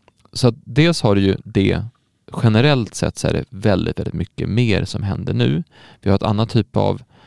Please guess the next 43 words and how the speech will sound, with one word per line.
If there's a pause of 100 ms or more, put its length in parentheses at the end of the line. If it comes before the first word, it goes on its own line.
(300)
vi
har
en
annan
typ
av
mediebevakning,
vi
har
en
annan
typ
av
nyhetsflöden,
vi
har
andra
typer
av
bubblor
som
finns.
Vi
kan
gå
in
och
titta
på, (520)
ehm, (160)
men
jag
lyssnade
på
ett,
ett,
eh, (140)
ett
dokumentär
eller
en
så
här